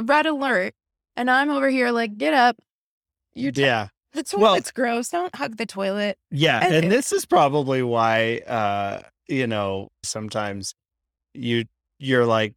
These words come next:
Speaker 2: "Let's not do reassurance seeking or whatever," 'cause it's like that can help with the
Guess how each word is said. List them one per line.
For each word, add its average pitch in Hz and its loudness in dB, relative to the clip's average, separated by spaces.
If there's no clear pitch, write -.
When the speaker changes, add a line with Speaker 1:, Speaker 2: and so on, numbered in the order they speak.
Speaker 2:
"Let's 175 -2
not 214 2
do 147 -4
reassurance 123 -2
seeking 98 -8
or 98 -4
whatever," 92 -8
'cause 131 -4
it's 127 -6
like 123 0
that 127 0
can 123 -6
help 113 -2
with 110 -4
the 107 -6